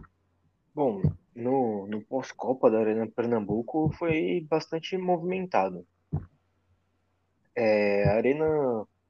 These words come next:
recebia jogos do Náutico até final de dois mil e dezoito, início de dois mil e dezenove, que foi quando o estádio do Náutico, os Aflitos, terminou a reforma, então o Náutico retornou à sua casa.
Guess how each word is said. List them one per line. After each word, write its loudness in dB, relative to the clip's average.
recebia 0
jogos 2
do 0
Náutico 2
até 4
final 2
de -2
dois 2
mil 0
e -2
dezoito, 4
início -6
de -4
dois 0
mil -4
e -4
dezenove, 0
que 0
foi -6
quando -2
o -2
estádio -4
do -8
Náutico, -4
os -14
Aflitos, -4
terminou 0
a 0
reforma, 0
então -4
o -4
Náutico -4
retornou -4
à -14
sua -6
casa. -2